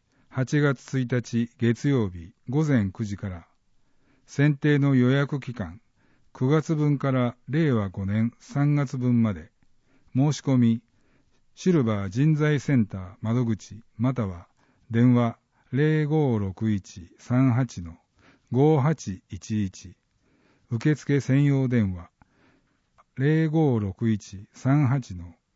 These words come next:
九七七八を八月一日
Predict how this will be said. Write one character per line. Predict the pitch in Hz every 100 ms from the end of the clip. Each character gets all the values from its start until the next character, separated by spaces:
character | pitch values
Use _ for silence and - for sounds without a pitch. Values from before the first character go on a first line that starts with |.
| -
九 | - 151 156
七 | 151 151 123 95
七 | 92 107 123
八 | 123 120 101
を | 82 - _ _ _ _ _
八 | 123 117 143
月 | 135 -
一 | 120 127 123
日 | 120 110 - 104